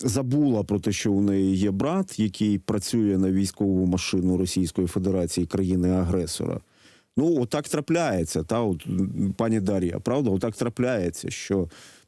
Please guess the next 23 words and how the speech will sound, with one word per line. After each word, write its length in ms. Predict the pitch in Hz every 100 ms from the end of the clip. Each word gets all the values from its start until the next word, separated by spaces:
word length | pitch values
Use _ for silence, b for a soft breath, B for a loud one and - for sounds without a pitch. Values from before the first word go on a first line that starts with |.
| - 117
а, 200 | 107 -
інколи, 680 | 123 117 110 104 104 101 87 - _ _ 113
а, 260 | 101 92
діти 380 | 95 123 131 123
за 140 | 110
Україну, 720 | 123 117 110 120 156 135 95 80
батьки 540 | 92 92 113 - 123 110
за 160 | 104
Росію, 600 | 95 87 - 85 85 80 -
до 160 | - 104
прикладу. 480 | 90 104 92 92 95
Та, 100 | 117
от 220 | 101 90
війна 300 | 117 127 135
проходить 560 | 104 107 - 113 90 -
такою 460 | 90 101 92 87 B B B
червоною 640 | - 127 117 120 104 104 104
лінією. 420 | 107 92 85 87
Можливо, 480 | 101 98 135 147 131
це 260 | - 127
ось 220 | 117 101 -
цей 180 | 139
випадок? 640 | 123 131 127 175 147 85